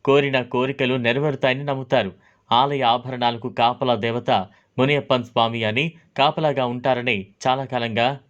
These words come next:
నమ్మకముంది. ఆలయానికి తాళం వేసినప్పుడు తలుపు యొక్క తాళం పద్దెనిమిదవ మెట్టుపై ఉన్న మునియప్పన్ స్వామి ముందు వదిలివేయబడుతుంది. మరుసటి రోజు ఉదయం మునియప్పన్ స్వామి ముందు తాళం వేసి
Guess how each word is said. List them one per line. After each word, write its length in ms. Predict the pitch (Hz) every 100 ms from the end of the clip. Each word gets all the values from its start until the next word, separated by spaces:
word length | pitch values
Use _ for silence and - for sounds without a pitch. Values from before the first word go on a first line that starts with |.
| -
నమ్మకముంది. 560 | 117 127 131 120 117 101
ఆలయానికి 560 | 87 _ 127 120 120
తాళం 300 | 101 110 120
వేసినప్పుడు 680 | 117 113 117 107 127 95 87 -
తలుపు 220 | 131 139
యొక్క 340 | 135 120 123 101
తాళం 380 | 110 110 127 147 _ _ 131
పద్దెనిమిదవ 600 | 120 120 151 143 131 123
మెట్టుపై 460 | 113 113 135 123
ఉన్న 360 | 120 117 117 92 _ _ -
మునియప్పన్ 540 | 127 143 135 - 123
స్వామి 420 | 113 - 117 113 117
ముందు 440 | 110 110 135 156 - -
వదిలివేయబడుతుంది. 960 | 147 139 123 110 101 101 107 101 - _ _ _ _ -
మరుసటి 420 | 127 160 180 151
రోజు 260 | 131 120 117
ఉదయం 400 | 113 131 101 95 _ 123
మునియప్పన్ 420 | 147 160 156 127
స్వామి 320 | - 117 117
ముందు 360 | 113 113 143 156 _ _ 135
తాళం 280 | 139 156
వేసి 420 | 135 127 139 147